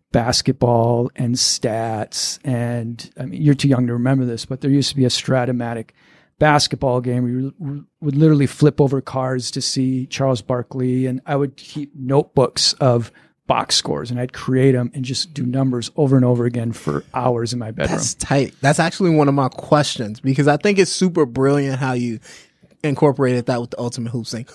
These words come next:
Speaker 2: but I'm gonna save
Speaker 1: I'll
Speaker 2: that
Speaker 1: save
Speaker 2: part
Speaker 1: that, yeah.
Speaker 2: for,
Speaker 1: We'll, we'll bookmark
Speaker 2: for
Speaker 1: that.
Speaker 2: then. But that's a, I'm super interested in that too.
Speaker 1: Yeah.
Speaker 2: Um, so do, are you the only child?
Speaker 1: No, I have a older sister who's
Speaker 2: Mm-hmm.
Speaker 1: two years older
Speaker 2: Okay.
Speaker 1: than I am.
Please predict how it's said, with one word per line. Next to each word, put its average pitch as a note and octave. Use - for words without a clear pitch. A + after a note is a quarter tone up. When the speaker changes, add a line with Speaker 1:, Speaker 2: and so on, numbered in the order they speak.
Speaker 2:
but C3
I'm D3
gonna -
save D3+
Speaker 1:
I'll G3
Speaker 2:
that F3
Speaker 1:
save G#3
Speaker 2:
part D#3
Speaker 1:
that, D#3
yeah. E3
Speaker 2:
for, -
Speaker 1:
We'll, C3
we'll E3+
bookmark D#3+
Speaker 2:
for C#3+
Speaker 1:
that. C3
Speaker 2:
then. E2
But C#3
that's C#3+
a, B2+
I'm A#2+
super D3+
interested C3+
in A2+
that A2+
too. C3+
Speaker 1:
Yeah. D#3+
Speaker 2:
Um, A2+
so B2
do, D3
are D3
you D#3
the C#3+
only C3
child? C#3+
Speaker 1:
No, D#3+
I C#3
have D3+
a C#3
older D#3
sister D#3+
who's C3
Speaker 2:
Mm-hmm. C#3
Speaker 1:
two D3
years C#3
older C3
Speaker 2:
Okay. A2+
Speaker 1:
than C3
I B2
am. C3+